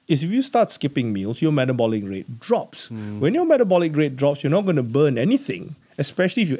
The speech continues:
Speaker 1: start adding exercise to it, then you've got even more energy burn for exercise, you even burn even less. So what happened, I think, in this individual, they started fasting, metabolic dra-, dropped significantly, so you can't burn anymore.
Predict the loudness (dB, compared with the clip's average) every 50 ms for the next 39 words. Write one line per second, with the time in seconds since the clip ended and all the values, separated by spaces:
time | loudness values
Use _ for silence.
0 | -6 -4 -2 0 -2 -2 -2 -2 -2 0 0 -2 -2 -4 -6 -6 -4 -4 -6 -4
1 | -2 0 2 2 0 0 -2 -2 -2 -2 0 2 2 2 2 2 0 0 -6 -16
2 | -2 0 2 2 4 4 4 4 4 6 6 4 4 2 2 2 0 2 2 0
3 | 0 2 2 2 2 2 0 -2 -4 -4 -6 -4 -2 0 -2 0 0 -2 0 0
4 | 0 2 2 2 2 2 2 2 2 2 2 0 0 -2 -2 0 0 0 0 -2
5 | -2 -6 -10 -16 -20 -20 -20 -18 -4 -2 0 2 2 0 -2 -2 -4 -4 -4 -2
6 | -2 -2 -2 0 -2 -2 -2 2 2 2 4 4 4 4 4 2 0 -2 -2 0
7 | 0 0 -2 0 0 -2 -2 -2 -6 -14 -20 -20 -20 _ -2 0 0 0 2 2
8 | 2 2 2 0 -4 -2 -2 -2 -2 -2 -2 -2 -2 -2 0 0 2 2 4 4
9 | 4 4 4 2 0 -2 -2 -2 -2 -2 -2 -8 _ _ -10 -2 0 0 0 0
10 | -2 _ -20 _ _ -12 -8 -4 -2 0 0 0 2 0 0 0 0 0 -2 -2
11 | -6 _ _ -2 0 0 0 2 0 0 0 2 4 4 2 2 2 0 0 0
12 | 2 2 2 0 -2